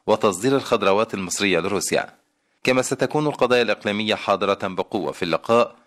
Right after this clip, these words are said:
فينتظر مناقشة الزعيمين لدعوات الرئيس بوتين قبل أيام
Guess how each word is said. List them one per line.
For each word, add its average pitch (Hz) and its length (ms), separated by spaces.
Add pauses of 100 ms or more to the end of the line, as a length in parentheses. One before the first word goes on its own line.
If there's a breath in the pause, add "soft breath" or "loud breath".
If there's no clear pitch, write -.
(140 soft breath)
فينتظر 120 600
مناقشة 90 560
الزعيمين 92 600
لدعوات 90 480
الرئيس 92 380
بوتين 98 320
قبل 90 260
أيام 82 420